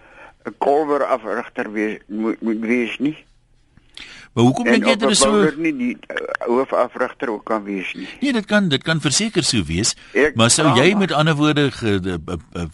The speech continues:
Speaker 2: twee of drie weke gegee het en mense gekans soos Alan Donald en ander ouens kans gegee het om aansoek te doen vir die pos?
Speaker 1: Ek dink tog so, ja.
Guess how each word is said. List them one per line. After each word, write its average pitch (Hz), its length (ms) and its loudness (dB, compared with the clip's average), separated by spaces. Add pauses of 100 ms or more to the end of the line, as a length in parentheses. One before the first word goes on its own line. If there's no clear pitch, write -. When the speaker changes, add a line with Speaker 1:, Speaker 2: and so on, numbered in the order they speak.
(200)
Speaker 2:
twee 143 200 2
of 113 80 0
drie 123 180 2
weke 135 280 0
gegee 120 320 -2
het 123 120 0
en 104 80 -2
mense 98 320 0
gekans 123 460 -2
soos 92 200 -2
Alan 107 220 -2
Donald 107 300 0
en 107 60 0
ander 113 220 -2
ouens 110 200 -2
kans 120 260 -2
gegee 113 260 -6
het 104 60 -8
om 98 120 -6
aansoek 120 320 -4
te 85 100 -6
doen 73 180 -8
vir 73 100 -12
die 73 80 -8
pos? - 480 -10
Speaker 1:
Ek 156 300 -2
dink 110 220 -6 (100)
tog 110 280 -4
so, 107 240 -2
ja. 95 400 -2